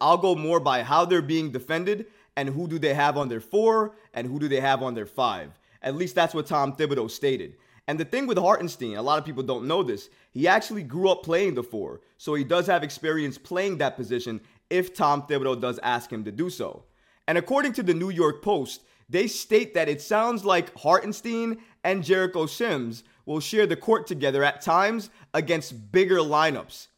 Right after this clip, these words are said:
And we want to remind people that a year ago, Sims and Hartenstein were on the court at the same time for a hundred and twenty-eight minutes. They rebounded very well in those instances,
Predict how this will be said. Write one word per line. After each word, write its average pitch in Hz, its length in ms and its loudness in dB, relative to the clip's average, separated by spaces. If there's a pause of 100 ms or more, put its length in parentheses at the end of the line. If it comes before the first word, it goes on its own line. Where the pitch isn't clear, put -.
(260)
And 156 280 -2
we 139 120 -6
want 170 200 2
to 180 40 2
remind 190 460 2
people 135 240 -2
that 131 140 2
a 131 40 0
year 208 300 -2
ago, 120 420 0 (240)
Sims 247 380 -6
and 214 100 0
Hartenstein 151 800 0 (180)
were 135 160 2
on 190 160 2
the 185 80 0
court 208 300 0
at 143 80 -6
the 143 80 -6
same 180 320 -2
time 180 280 2
for 170 140 0
a 131 140 4
hundred 170 280 0
and 160 120 -6
twenty-eight 147 440 -4
minutes. - 440 -10 (340)
They 151 200 2
rebounded 175 720 4
very 185 420 4
well 208 320 6
in 202 120 0
those 180 260 4
instances, 143 640 -4